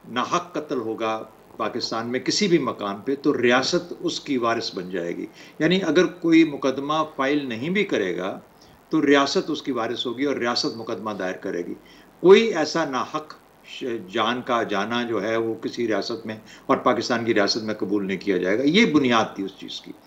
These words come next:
और बिल्कुल वाज़े और सही तरीका था और ऐसा ही हुआ करता है। तहजीब वाले जो माम-, ममालिक होते हैं, माशरे होते हैं, उनके अंदर। लेकिन उस कानून का क्या बना, धज्जियाँ उड़ा दी गईं।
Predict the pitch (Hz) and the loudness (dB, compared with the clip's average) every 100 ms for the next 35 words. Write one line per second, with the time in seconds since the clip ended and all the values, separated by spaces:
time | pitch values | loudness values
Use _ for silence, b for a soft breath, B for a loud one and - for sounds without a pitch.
0 | b - 156 226 226 220 131 135 143 139 | b -8 -4 -2 0 2 4 2 2 0
1 | 127 - 131 135 123 - B B - 139 | -2 -4 -2 -2 -2 -8 B B 0 6
2 | 127 117 110 139 156 151 139 190 156 147 | 6 6 2 2 4 4 6 6 8 8
3 | 139 - - 120 104 104 B B B - | 8 4 -2 0 0 0 B B B 0
4 | 135 110 104 131 - - 110 113 113 113 | 4 4 8 6 6 -4 0 4 4 4
5 | 110 - 98 104 104 120 110 104 101 101 | 2 0 0 0 0 -4 -2 2 4 4
6 | 104 98 98 101 98 95 - 98 87 92 | 4 0 0 -2 0 -2 -2 -6 -6 -8
7 | 90 90 87 95 - B B B B - | -10 -10 -10 -10 -12 B B B B 6
8 | 175 220 226 202 - 156 147 160 175 - | 6 6 2 0 2 2 2 0 0 2
9 | 151 - 131 131 131 101 101 104 123 117 | 0 0 -4 -4 -4 -4 -6 0 0 0
10 | 113 110 117 104 110 110 | -2 -2 -4 -4 -6 -8